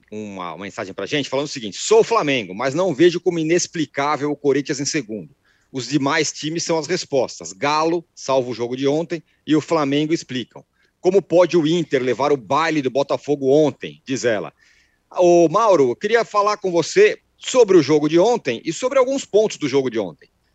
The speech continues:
Foi uma virada épica e tudo mais, e vale a pena destaque. Agora, dois pontos. Um,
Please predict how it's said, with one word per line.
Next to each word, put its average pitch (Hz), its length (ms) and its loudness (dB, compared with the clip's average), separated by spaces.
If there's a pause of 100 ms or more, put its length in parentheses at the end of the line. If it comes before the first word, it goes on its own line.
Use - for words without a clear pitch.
Foi 208 100 -8
uma 220 120 2
virada 143 400 0
épica 139 460 0
e 107 40 -2
tudo 113 200 -8
mais, 120 300 -4
e 104 60 -8
vale 110 220 -4
a 98 40 -8
pena 113 260 -6
destaque. 139 580 -6 (600)
Agora, 170 560 2
dois 196 300 2
pontos. 139 460 0
Um, 156 260 2